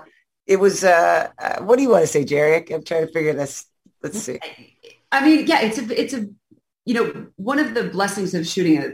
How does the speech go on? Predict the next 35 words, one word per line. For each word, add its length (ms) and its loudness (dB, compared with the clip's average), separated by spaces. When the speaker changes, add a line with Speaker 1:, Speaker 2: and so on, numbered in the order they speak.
Speaker 2:
a 60 -6
streaming 400 0
show 460 -4
as 160 2
opposed 280 -2
to 100 -2
a 40 4
network 680 2
drama, 600 -2
which 240 2
is 180 0
a 60 -6
primetime 420 2
network 320 2
show 180 -2
has 340 -4
to 100 -10
be 340 -2
each 200 -2
individual 640 -2
standalone 640 -2
episode 480 -8
so 140 -12
that 60 -6
they 100 -2
can 160 -2
syndicate 460 4
it 100 -6
and 80 4
make 160 -4
money. 260 2
For 260 0
us, 640 0
each 240 4
season 880 0